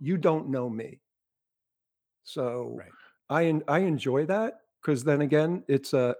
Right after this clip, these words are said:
Speaker 1: it's a moment that I feel we can take to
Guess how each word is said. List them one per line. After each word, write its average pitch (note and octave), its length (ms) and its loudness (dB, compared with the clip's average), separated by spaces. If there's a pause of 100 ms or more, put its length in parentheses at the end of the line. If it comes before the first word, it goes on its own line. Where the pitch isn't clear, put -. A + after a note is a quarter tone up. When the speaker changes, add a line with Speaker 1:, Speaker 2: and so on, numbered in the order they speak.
Speaker 1:
it's - 180 -2
a D3+ 60 6
moment D#3 400 2 (260)
that B2+ 200 0 (800)
I A#2+ 260 0
feel F3 500 4
we D#3 220 0
can D3 220 -4
take D3+ 440 0
to B2+ 200 -4